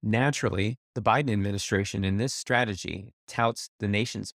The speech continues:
biggest energy transformation effort with the passage of the Inflation Reduction Act earlier this year. These efforts are inextricably linked to domestic energy policy, as one side pushes for complete net zero emissions through the use of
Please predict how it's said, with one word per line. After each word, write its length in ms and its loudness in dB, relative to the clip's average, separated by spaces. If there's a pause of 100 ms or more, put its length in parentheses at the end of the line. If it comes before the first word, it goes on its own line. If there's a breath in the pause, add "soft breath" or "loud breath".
(120)
biggest 440 -2
energy 400 -4
transformation 760 -2
effort 320 -2
with 120 -10
the 80 -12
passage 500 -2
of 120 -8
the 120 -6
Inflation 480 -2
Reduction 540 -2
Act 400 -10
earlier 340 2
this 240 -2
year. 300 -6 (540)
These 280 2
efforts 460 -2 (140)
are 240 4
inextricably 800 -2
linked 460 0 (120)
to 100 -10
domestic 500 0
energy 380 -2
policy, 680 -4
as 220 -2
one 280 2
side 360 0
pushes 340 0
for 160 -4
complete 460 -4
net 240 -2
zero 260 4
emissions 560 -2 (460)
through 140 2
the 60 2
use 280 0
of 100 -2